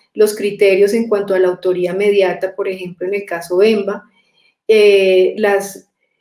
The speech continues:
las adversidades, eh, o los problemas jurídicos que como corte, eh, fueron asumidos, eh, respecto a la, a la evaluación de investigación exhaustiva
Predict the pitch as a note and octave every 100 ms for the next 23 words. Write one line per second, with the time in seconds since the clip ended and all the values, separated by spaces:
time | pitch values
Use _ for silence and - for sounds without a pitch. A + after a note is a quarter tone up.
0 | _ _ - A3+ A3 G#3+ G#3+ G#3 G#3 A3
1 | G3+ G#3 A3 C4+ C4+ - A3 A3+ G#3 F#3+
2 | F#3 G#3 G3+ G#3 - G3 G#3 G#3 A3+ B3
3 | A#3 G3+ G3 A3+ A3+ A#3 - F#3+ F3+ -
4 | G3 F#3+ - G#3+ G#3+ - G3+ F#3+ F#3 G3
5 | F#3+ G3+ A3 A3 G3+ G3 F#3 G3+ A#3+ -
6 | _ _ _ _ G3+ F#3+ F#3 F#3 - _
7 | - G#3+ G#3 - G3+ G3 G#3 G#3+ G#3+ G#3+
8 | G3+ F#3+ F3+ E3+ F3+ - _ _ G#3 G3+
9 | G3 F#3 F3+ F3+ G3+ F#3+ F#3+ G3+ A3 A3+
10 | G3 F#3 F#3 F3+ F#3 A3 G#3+ - G3 F3+
11 | F#3+ F#3+